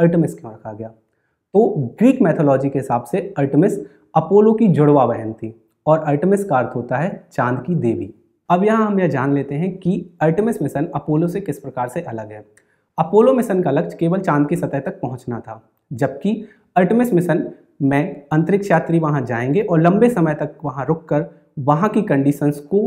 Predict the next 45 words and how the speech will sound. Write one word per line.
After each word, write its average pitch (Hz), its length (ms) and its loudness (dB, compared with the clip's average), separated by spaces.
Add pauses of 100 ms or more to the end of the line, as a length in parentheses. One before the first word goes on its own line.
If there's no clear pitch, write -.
(260)
check 143 280 2
करेंगे 113 360 -4
और 131 180 -4
साथ 165 420 2
ही 220 60 2
वह 208 300 0
ऐसे 196 260 0
क्षेत्रों 190 320 0
में 156 160 0
भी 143 80 0
जाएंगे 131 420 -6 (280)
जहाँ 147 280 0
तक 196 160 -2
अभी 143 180 0
तक 196 180 -4
नहीं 160 260 2
पहुँचा 113 280 -6
जा 107 120 -10
सका 110 260 -14
है। 110 140 -16 (120)
इनमें 151 420 0 (460)
चांद 135 280 2
का 190 200 -2 (100)
साउथ 170 380 0
पोल 120 180 -4
भी 113 100 -8
शामिल 104 380 -10
है। 104 160 -14 (600)
अब 196 160 4
यदि 240 180 6
हम 254 140 0
अर्टेमिस 180 440 2
के 208 160 -4 (280)
मुख्य 180 280 4
उद्देश्यों 165 320 0
की 143 100 -2
बात 120 300 -6
करें 135 200 -6
तो - 340 -10
इसमें 170 160 -2
सबसे 165 280 -2
पहला 151 280 0
हो 135 120 -2
जाता 117 280 -8
है 160 200 -10